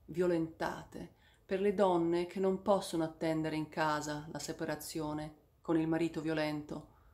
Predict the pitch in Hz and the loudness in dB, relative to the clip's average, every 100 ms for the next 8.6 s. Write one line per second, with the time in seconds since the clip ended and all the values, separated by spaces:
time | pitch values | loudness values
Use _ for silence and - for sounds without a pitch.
0 | _ - - _ _ - 214 208 214 240 | _ -20 -20 _ _ -6 2 6 6 6
1 | 254 262 247 240 175 208 226 226 180 160 | 6 6 2 -2 -2 0 0 0 2 2
2 | 147 147 151 156 - - _ _ _ _ | 0 -4 -8 -10 -18 -20 _ _ _ _
3 | _ _ _ _ - - 190 214 214 208 | _ _ _ _ -12 -2 0 4 6 6
4 | - 214 180 165 151 151 147 - - - | 2 -2 -2 -4 -8 -8 -10 -14 -20 -20
5 | - - - - - 175 190 190 220 220 | -20 -20 -20 -20 -10 0 2 2 2 2
6 | 220 196 190 180 - - 185 208 175 196 | 0 0 0 -2 -6 -4 -4 -2 0 2
7 | 170 151 - 170 - 190 185 185 175 170 | 2 2 -2 -8 -2 -2 0 0 2 2
8 | 170 156 143 - 156 - | 0 -2 -4 -6 -12 -12